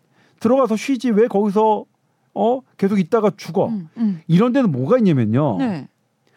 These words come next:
Speaker 1: 우리 뇌출혈 딱 당했을 때, 뇌출혈 당했을 때 내 스스로 회복할 수 없잖아요. 그거랑 똑같은 기전이 여기 숨어 있는 거예요.
Speaker 2: 음.
Speaker 1: 근데 뇌출혈과 다른 거는 출혈이야 뭐 어쩔 수 없죠. 얘,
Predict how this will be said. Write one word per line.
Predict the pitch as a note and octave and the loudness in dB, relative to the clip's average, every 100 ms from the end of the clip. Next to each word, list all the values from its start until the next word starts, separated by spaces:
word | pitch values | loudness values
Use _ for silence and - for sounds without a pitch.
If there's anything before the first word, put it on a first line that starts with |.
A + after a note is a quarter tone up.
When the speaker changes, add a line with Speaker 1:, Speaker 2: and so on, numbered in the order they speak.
| _ - | _ -2
Speaker 1:
우리 | G#3+ G3 | 0 2
뇌출혈 | F#3 - C4+ B3 A#3+ | 0 0 2 2 2
딱 | A#3 - _ | -6 -6 _
당했을 | - E3+ G3+ F#3 | -4 0 0 -2
때, | D3 A2+ A2+ A#2 G2+ F2+ F2 _ _ _ _ _ _ | -4 -4 -4 -4 -8 -12 -20 _ _ _ _ _ _
뇌출혈 | C#3+ A3 G#3 | -2 0 2
당했을 | G3+ F#3+ F#3 | 2 0 -2
때 | F3 F#3 D#3+ - _ _ C3+ | -2 -4 -6 -14 _ _ -2
내 | F3+ | -2
스스로 | F#3 A3+ A#3 G#3 | -2 -4 0 2
회복할 | A3 A3 G#3 | 2 0 -4
수 | C#3 | -4
없잖아요. | - C#3 A#2 - _ _ | -4 -6 -6 -10 _ _
그거랑 | - A3 C4+ C#4 G#3 | -4 0 2 0 0
똑같은 | D4 C#4+ C4+ B3+ | -2 -2 0 0
기전이 | G#3 G3 E3 | 2 2 0
여기 | A#2+ | -2
숨어 | B2+ - A#3+ B3+ | -6 -6 -2 0
있는 | A3 G#2+ | 0 -2
거예요. | F2 A#2+ D#3+ E3+ A#3 | -4 -12 -14 -10 -6
Speaker 2:
음. | G3 B3 D4+ _ _ _ _ _ _ _ _ _ - | -4 -6 -10 _ _ _ _ _ _ _ _ _ -2
Speaker 1:
근데 | G#3 G#3+ G3 - _ _ _ _ | 2 2 0 -8 _ _ _ _
뇌출혈과 | B2+ E3 F#3+ - A#3 A3+ G#3+ G3+ | 0 0 0 0 2 4 2 0
다른 | C#3+ E3+ | 0 0
거는 | D3 B2+ C3+ A2 | 2 2 2 -2
출혈이야 | - C4+ A#3+ G#3 | 0 2 2 2
뭐 | D3 C#3 - | 0 -2 -4
어쩔 | D3 F#3+ | -2 0
수 | |
없죠. | D#3 C#3 | 0 0
얘, | A#2+ B2 | 0 0